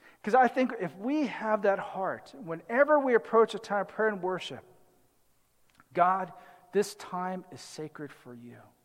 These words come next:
It's not about me, it's about you." I truly believe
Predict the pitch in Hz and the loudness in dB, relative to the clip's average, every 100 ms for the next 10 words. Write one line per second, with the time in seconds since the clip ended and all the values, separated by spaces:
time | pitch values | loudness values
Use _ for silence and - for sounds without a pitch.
0 | _ _ _ _ _ _ _ _ _ _ | _ _ _ _ _ _ _ _ _ _
1 | _ _ _ _ _ _ _ _ _ _ | _ _ _ _ _ _ _ _ _ _
2 | - 143 185 202 220 185 175 170 - _ | -12 -8 -6 -4 -4 -4 -8 -10 -14 _
3 | _ _ _ _ _ _ 147 147 127 123 | _ _ _ _ _ _ -18 -12 -12 -12
4 | 139 123 - _ _ _ _ _ _ _ | -14 -16 -20 _ _ _ _ _ _ _
5 | _ _ _ _ _ _ _ _ _ _ | _ _ _ _ _ _ _ _ _ _
6 | _ _ _ _ - 151 - - 233 226 | _ _ _ _ -14 -12 -10 -4 -2 -2
7 | 185 180 185 156 107 | -4 -4 -6 -6 -12